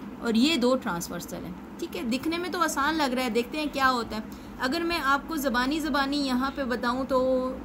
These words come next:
आप तो बड़ा आराम से कर लेंगे। देखें, अगर मैं इन दोनों को ऐड करती हूँ, इन दोनों को ऐड करती हूँ, तो यहाँ से ऐड करके किसके equal आएगा? वन एटी के equal आएगा, वन एटी के इक्वल आएगा। और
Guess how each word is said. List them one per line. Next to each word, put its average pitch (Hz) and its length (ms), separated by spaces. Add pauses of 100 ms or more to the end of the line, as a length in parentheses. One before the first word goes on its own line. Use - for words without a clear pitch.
(120)
आप 208 200
तो 208 60
बड़ा 196 240
आराम 214 280
से 311 140
कर 277 180
लेंगे। 247 360 (320)
देखें, 247 240 (260)
अगर 247 240
मैं 302 160
इन 262 140
दोनों 302 240
को 320 140
ऐड 240 420
करती 254 340
हूँ, 262 540
इन 240 160
दोनों 220 240
को 208 120
ऐड 196 260
करती 208 260
हूँ, 262 80
तो 311 60
यहाँ 240 240
से 233 180
ऐड 214 360
करके 247 300
किसके 262 260
equal 285 280
आएगा? 277 320 (320)
वन 220 220
एटी 226 260
के 220 120
equal 208 300
आएगा, 202 260 (380)
वन 240 200
एटी 311 240
के 339 80
इक्वल 311 520
आएगा। 294 500 (520)
और 233 420